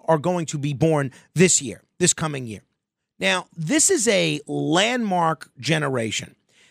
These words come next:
They're really the first generation in history to live fully online. Their members have grappled with all sorts of things, and they can spend more money easily at their age than any other previous generation, mostly just through a mobile phone.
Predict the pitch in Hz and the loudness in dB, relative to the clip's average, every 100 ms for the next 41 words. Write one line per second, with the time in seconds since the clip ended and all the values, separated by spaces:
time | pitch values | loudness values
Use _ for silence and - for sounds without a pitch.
0 | _ 156 240 262 220 180 247 320 233 170 | _ 4 6 4 -4 -2 0 0 -2 -4
1 | - 233 226 226 202 196 196 - 185 156 | 0 0 0 -2 0 0 0 -2 -2 2
2 | 165 214 - 131 92 90 - - _ - | 2 2 -2 -6 -6 -10 -18 -20 _ 0
3 | 202 202 185 - - 214 240 240 226 190 | 2 4 2 -2 4 4 4 -2 0 2
4 | 202 185 202 170 95 _ _ 131 165 220 | 2 4 2 2 -2 _ _ -2 2 2
5 | 226 254 254 156 117 123 - 156 160 120 | 2 2 4 4 2 -4 0 0 0 -2
6 | 151 196 196 196 185 151 160 151 185 226 | 0 2 0 -4 -4 0 0 4 4 4
7 | 247 - 240 226 180 139 139 127 135 - | 4 2 0 0 -2 0 -2 -2 -6 -10
8 | - - _ 180 180 196 196 196 - 220 | -18 -20 _ -2 0 -2 -2 -4 0 0
9 | 202 185 233 277 240 262 233 220 240 247 | 0 2 2 2 2 0 -2 0 0 0
10 | 208 147 127 139 _ _ - 185 151 190 | -2 -2 -2 -4 _ _ -2 -2 2 0
11 | 180 165 170 160 160 175 185 220 226 208 | 0 -2 -4 -4 -6 -6 -6 -4 -2 0
12 | 196 151 202 208 196 202 - 196 202 226 | -2 -4 -6 -4 -2 -2 0 2 4 2
13 | 147 127 175 190 226 175 165 190 202 196 | 0 0 0 0 -2 -2 -2 0 2 4
14 | 240 233 131 110 82 | 2 2 -4 -8 -12